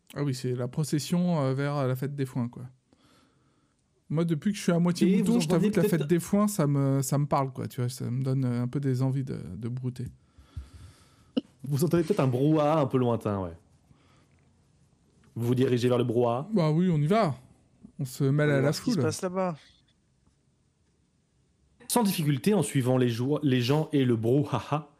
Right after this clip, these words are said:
Speaker 2: vous arrivez jusqu'à la fête des foins de l'île de Ventres. C'est une ambiance, euh, joyeuse, foutraque, il y a du monde partout, un peu ambiance, euh, euh, foire agricole, quoi. Il y a, euh, il y a deux personnes, deux, deux, deux femmes, euh, qui font de la musique.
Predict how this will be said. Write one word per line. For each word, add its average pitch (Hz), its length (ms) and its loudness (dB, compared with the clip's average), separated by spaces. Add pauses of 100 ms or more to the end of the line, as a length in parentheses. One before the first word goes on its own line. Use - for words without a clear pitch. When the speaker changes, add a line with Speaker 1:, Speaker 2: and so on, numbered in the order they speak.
(360)
Speaker 2:
vous 131 200 2
arrivez 123 300 2
jusqu'à 113 220 -4
la 95 80 0
fête - 400 -4
des 107 120 0
foins 147 320 0
de 104 100 -2
l'île 107 300 -2
de 98 100 -2
Ventres. 92 600 -8 (460)
C'est 147 60 4
une 147 100 4
ambiance, 156 540 2
euh, 147 240 4
joyeuse, 165 920 2
foutraque, 147 840 -2
il 127 100 2
y 135 40 2
a 131 40 0
du 127 120 0
monde 143 260 2
partout, 151 480 0
un 135 60 0
peu 156 140 -2
ambiance, 143 420 2
euh, 120 180 2 (300)
euh, 120 140 2
foire 139 260 2
agricole, 135 460 2
quoi. 107 220 0 (340)
Il 120 60 -6
y 127 40 4
a, 135 300 2
euh, 113 460 -2 (120)
il 139 100 -6
y 123 80 0
a 107 520 0
deux 135 580 -4
personnes, 160 460 0
deux, 131 240 2
deux, 135 420 2
deux 143 140 0
femmes, 151 340 0 (460)
euh, 110 240 2
qui 117 180 -6
font 147 220 0
de 135 80 2
la 131 80 2
musique. 135 500 0